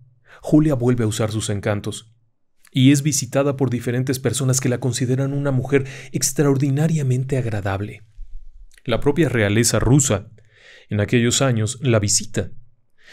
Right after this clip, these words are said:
Varias condesas y duquesas, principalmente mujeres, acuden a la casa en la que está para platicar con ella. Y conversan acerca de las costumbres de los lugares donde viene,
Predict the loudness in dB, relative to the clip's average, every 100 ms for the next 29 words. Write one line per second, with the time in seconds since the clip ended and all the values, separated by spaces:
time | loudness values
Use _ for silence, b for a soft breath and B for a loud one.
0 | B 2 4 6 4 2 -2 -4 0 2
1 | 4 2 0 0 0 -4 -6 -4 0 2
2 | 2 -2 -4 -4 -2 0 2 2 0 -2
3 | 0 0 0 -4 -4 -2 -2 -2 -4 -2
4 | 0 0 -2 -6 -6 -6 -4 -4 -6 b
5 | b b b b -4 -2 -2 -6 -8 -8
6 | -8 -8 -8 -10 -12 -14 -8 -8 -8 -12
7 | -14 -16 -20 -4 2 2 4 2 4 4
8 | 2 0 0 0 2 4 4 4 0 -2
9 | -4 0 2 4 2 0 -2 -2 0 0
10 | 0 -2 -2 -2 0 -2